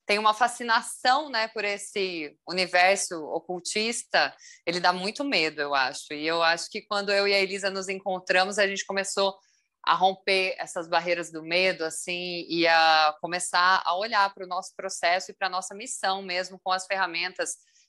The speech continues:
que a gente tava conhecendo, com as histórias que a gente tava descobrindo através dela.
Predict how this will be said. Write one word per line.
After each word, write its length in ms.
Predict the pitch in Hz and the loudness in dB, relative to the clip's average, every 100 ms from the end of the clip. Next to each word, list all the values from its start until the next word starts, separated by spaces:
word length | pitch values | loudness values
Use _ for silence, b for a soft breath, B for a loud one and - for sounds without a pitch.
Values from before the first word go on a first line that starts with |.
| _ | _
que 100 | 180 | 0
a 60 | 170 | 0
gente 220 | 180 - | 0 0
tava 220 | 175 175 | 0 2
conhecendo, 800 | 180 160 - - 180 196 196 180 | -2 -4 -4 0 2 2 0 -2
com 140 | - 175 | -2 -2
as 140 | 170 | -2
histórias 420 | 170 - 185 185 | -2 2 2 2
que 80 | 185 | -4
a 20 | |
gente 200 | 175 175 | -8 -2
tava 200 | - 175 | 0 0
descobrindo 520 | 170 - 170 160 170 170 | -2 -6 -10 -10 -2 -2
através 440 | 170 160 156 156 | 0 0 0 2
dela. 640 | 151 156 175 185 185 185 | 4 6 6 4 2 0